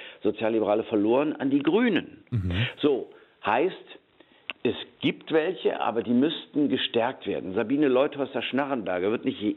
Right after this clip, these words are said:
Speaker 1: mehr jedem was sagen, war aber eine sozialliberale Bundesjustizministerin.
Speaker 2: Mhm.
Speaker 1: Heute Antisemitismusbeauftragte des Landes Nordrhein-Westfalen. Das ist eine wirklich starke Sozialliberale. Ja, da muss man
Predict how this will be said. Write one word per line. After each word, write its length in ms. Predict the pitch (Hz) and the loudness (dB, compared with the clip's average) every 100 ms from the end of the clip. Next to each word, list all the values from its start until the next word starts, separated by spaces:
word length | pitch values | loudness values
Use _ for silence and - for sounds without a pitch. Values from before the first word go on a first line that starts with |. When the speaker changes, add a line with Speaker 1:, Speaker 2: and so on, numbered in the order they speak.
| 113 | 0
Speaker 1:
mehr 120 | 117 | 0
jedem 320 | 101 160 156 | 2 0 0
was 160 | 120 - | -4 -4
sagen, 220 | 135 131 | -6 -2
war 140 | 113 | -2
aber 220 | 92 104 | -2 -4
eine 260 | - 120 120 - - - | -2 -4 -4 -8 -14 -4
sozialliberale 960 | 107 - - - 160 147 123 123 139 | -4 -2 -2 -2 0 -2 -2 0 0
Bundesjustizministerin. 1500 | 120 123 147 139 - 131 202 196 139 127 101 - 73 76 - - | -2 -2 -2 -2 -4 -2 -2 -2 0 0 -2 -6 -12 -12 -16 -4
Speaker 2:
Mhm. 120 | 113 85 85 - - | -4 -4 -10 -8 -2
Speaker 1:
Heute 260 | 110 - | -2 0
Antisemitismusbeauftragte 1200 | - 113 113 117 - 143 139 - - 117 113 - | -4 -2 -2 0 -2 -2 -4 -2 -4 -4 -8 -12
des 80 | 92 | -6
Landes 300 | 92 107 107 | -4 -2 -2
Nordrhein-Westfalen. 680 | 107 98 98 101 - 139 87 | -4 -2 -2 -4 -6 -6 -4
Das 100 | 95 | -6
ist 100 | 92 | -6
eine 340 | - 117 95 92 | -2 -2 -2 0
wirklich 600 | 151 202 - 92 - - - - - - | 2 2 -2 -8 -10 -18 -18 -18 -20 -10
starke 600 | - - 117 139 156 151 | -8 -4 -2 -2 -4 -4
Sozialliberale. 920 | 143 143 147 147 117 80 73 85 92 - - - | -4 -4 -4 -2 -4 -4 -4 -2 -4 -6 -18 -10
Ja, 140 | - 92 | -4 -2
da 100 | 95 | 0
muss 220 | 113 - | -2 0
man 300 | 143 135 | 0 0